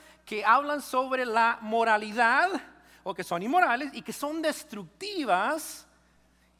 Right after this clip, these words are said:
y debemos de ser revestidos con esa nueva vida que Dios nos ha dado. Esas prácticas son contrarias a la vida cristocéntrica.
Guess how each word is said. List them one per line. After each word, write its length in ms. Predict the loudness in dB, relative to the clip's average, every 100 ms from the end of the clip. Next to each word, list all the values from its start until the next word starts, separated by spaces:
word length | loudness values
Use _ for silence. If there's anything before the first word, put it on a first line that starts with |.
| -12
y 60 |
debemos 340 | -6 -4 -2 -4
de 120 | -6
ser 480 | -4 -2 -2 -4 -8
revestidos 720 | -8 -8 -10 -12 -12 -12 -12
con 200 | -12 -14
esa 240 | -14 -12 -12
nueva 240 | -8 -8
vida 260 | -10 -12 -14
que 160 | -14
Dios 160 | -16 -16
nos 160 | -12 -6
ha 60 |
dado. 260 | -4 -4 -6
Esas 220 | -12 -14
prácticas 580 | -6 -4 -4 -8 -12 -10
son 180 | -10 -10
contrarias 640 | -10 -10 -4 -4 -4 -6
a 80 | -8
la 120 | -8
vida 280 | -8 -10 -10
cristocéntrica. 1080 | -12 -12 -14 -10 -6 -6 -6 -10 -10 -16